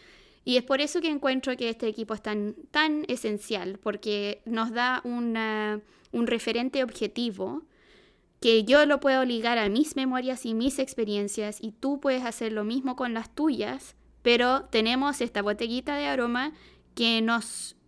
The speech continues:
une de forma, eh, comunicativa. Podemos comunicar acerca de nuestras propias experiencias, pero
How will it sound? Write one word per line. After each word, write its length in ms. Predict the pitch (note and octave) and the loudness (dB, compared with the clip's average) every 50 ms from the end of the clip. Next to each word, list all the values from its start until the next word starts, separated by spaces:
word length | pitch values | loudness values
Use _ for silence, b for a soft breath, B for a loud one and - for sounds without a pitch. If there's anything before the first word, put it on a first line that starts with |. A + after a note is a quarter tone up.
| _ _ _ - - | _ _ _ -6 0
une 560 | - E4+ G#4+ F#4+ B3 G3+ F#3+ G3+ A#3+ B3 - C#4+ | 4 4 6 6 6 4 2 0 -2 -6 -8 -4
de 200 | A#3 A3+ A3+ A3+ | -2 0 0 0
forma, 580 | - B3+ B3 A#3+ A#3 A#3+ A#3+ A#3 A#3 A#3 - - - _ _ _ _ - | 0 -2 -2 0 0 2 2 2 0 0 -4 -8 -14 _ _ _ _ -2
eh, 540 | A3+ A3 A3 G#3+ G#3+ G#3+ G#3+ G#3+ G#3+ G#3+ - | -2 0 0 0 0 0 0 -2 -4 -4 -4
comunicativa. 760 | - A#3+ A#3+ A#3+ A3+ - G#3+ G#3+ B3 A#3 G#3+ F#3 - G#3 G#3 - | -2 -2 0 0 0 -2 -4 -2 0 0 0 0 -2 -4 -6 -2
Podemos 500 | - A#3 A3+ A#3 A#3 A#3 A3 - - - b b b b b b b b | 0 0 2 2 0 -2 -4 -6 -10 -14 b b b b b b b b
comunicar 720 | - A#3+ B3 A#3+ A#3+ A#3 - - D#4+ D#4+ B3 - B3 C4+ - | -2 0 2 2 2 2 4 6 8 8 8 6 4 2 0
acerca 400 | - A#3 A3+ - C4 A#3+ - B3 | 0 0 0 0 -2 -4 -2 -4
de 60 | A#3 A#3 | -4 -2
nuestras 400 | A#3 A#3 B3+ - - C4+ C4 B3+ | -2 -4 -4 -4 -6 -6 -8 -6
propias 480 | - - D4+ D#4+ D#4+ E4 D#4+ D#4+ D#4 - | -2 0 0 2 2 0 -2 -2 -2 -6
experiencias, 1000 | C4+ - - - B3 A3+ A3 G#3+ G#3+ G#3+ G#3+ - - A#3 A#3+ C4+ D4+ - - - b b b b b b b b | -8 -6 -4 -4 -2 -2 0 0 -2 -2 -2 -4 -4 -4 -4 -4 -4 -6 -10 -14 b b b b b b b b
pero 580 | - A#3+ A#3 A3+ A3+ A3 A3 G#3+ G#3+ G#3+ G#3 | 4 4 6 6 6 6 6 6 6 4 2